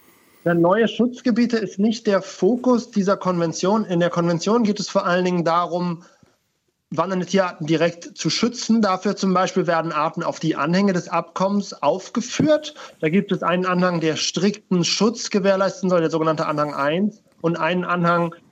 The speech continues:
der internationale Zusammenarbeit fördern soll, der sogenannte Anhang zwei. Da wurden also einige Arten den Anhängen hinzugefügt, zum Beispiel gerade der Ostseeschweinswal, der ja sehr stark bedroht ist, weil zu wenige Tiere sind, der auf Anhang eins jetzt steht.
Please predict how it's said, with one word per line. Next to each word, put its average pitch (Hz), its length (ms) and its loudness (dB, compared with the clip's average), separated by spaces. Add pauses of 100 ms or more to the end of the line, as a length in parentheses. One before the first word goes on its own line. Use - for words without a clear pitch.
(100)
der 165 160 2
internationale 170 580 0
Zusammenarbeit 151 640 -2
fördern 135 380 -2
soll, 131 100 -2
der 131 80 -4
sogenannte 143 340 -2
Anhang 147 380 -4
zwei. 135 580 -4 (280)
Da 208 200 2
wurden 240 280 2
also 180 180 0
einige 175 400 0
Arten 160 280 -2
den 165 100 0
Anhängen 160 360 0
hinzugefügt, 202 960 2 (200)
zum 170 120 2
Beispiel 156 280 0
gerade 139 340 0
der 135 280 0
Ostseeschweinswal, 160 1200 0
der 147 80 -2
ja 139 160 2
sehr 165 200 0
stark 170 280 -2
bedroht 151 320 -2
ist, - 80 -6
weil 143 120 0
zu 135 200 -4
wenige 139 340 -2
Tiere 175 320 0
sind, 156 260 0
der 147 140 0
auf - 140 -6
Anhang 127 260 -6
eins 175 280 0
jetzt 160 220 -2
steht. 156 440 0